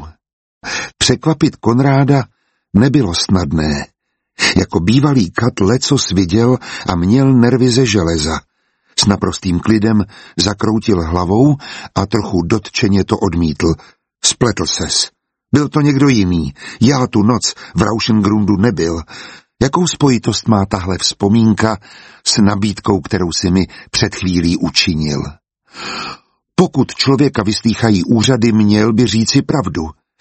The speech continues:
Sám však víš, jak to mezi obchodními partnery chodí, rozkládal bodře mladý hamerník. Navzájem se chrání i před úřady, protože mají společné zájmy.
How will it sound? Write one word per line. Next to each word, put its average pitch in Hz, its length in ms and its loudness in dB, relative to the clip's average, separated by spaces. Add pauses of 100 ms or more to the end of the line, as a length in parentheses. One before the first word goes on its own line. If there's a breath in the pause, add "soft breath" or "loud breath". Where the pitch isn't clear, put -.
(120)
Sám 90 300 0
však - 280 -4
víš, 113 300 2
jak 98 180 -2
to 98 200 -2 (280 loud breath)
mezi 92 280 2
obchodními 92 640 0
partnery 101 460 -2
chodí, 90 520 -2 (420 loud breath)
rozkládal 107 640 -2
bodře 107 400 0 (240 loud breath)
mladý 104 320 0
hamerník. 82 640 0 (320 loud breath)
Navzájem 147 640 2
se 156 140 0
chrání 131 640 2 (200 loud breath)
i 180 120 2
před 185 300 -2
úřady, 92 440 0 (200 loud breath)
protože 147 480 0
mají 156 440 4 (200 loud breath)
společné 135 800 0
zájmy. 82 560 -4